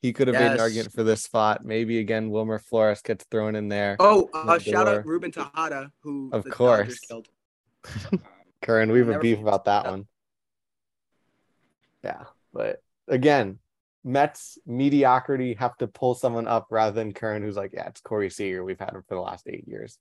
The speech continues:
Speaker 1: But, and of course, you replaced him with a guy like Trey Turner, who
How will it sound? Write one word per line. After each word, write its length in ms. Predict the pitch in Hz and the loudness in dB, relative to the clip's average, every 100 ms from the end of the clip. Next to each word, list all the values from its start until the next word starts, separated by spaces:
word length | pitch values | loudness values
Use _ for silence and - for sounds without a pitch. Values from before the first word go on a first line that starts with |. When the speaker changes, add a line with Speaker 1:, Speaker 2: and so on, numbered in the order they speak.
| - | -14
Speaker 1:
But, 220 | - - _ _ _ _ _ _ | -14 -14 _ _ _ _ _ _
and 160 | - 131 | -2 0
of 80 | 127 | 2
course, 260 | 160 147 | 2 2
you 60 | 139 | 0
replaced 360 | 139 165 156 139 | -2 -2 -4 -4
him 60 | |
with 120 | 123 | -4
a 40 | 117 | -2
guy 80 | 117 | -2
like 160 | 113 | -2
Trey 200 | - 113 | -2 -4
Turner, 400 | 107 113 110 104 | -4 -4 -4 -4
who 340 | 101 113 104 | -4 -2 -4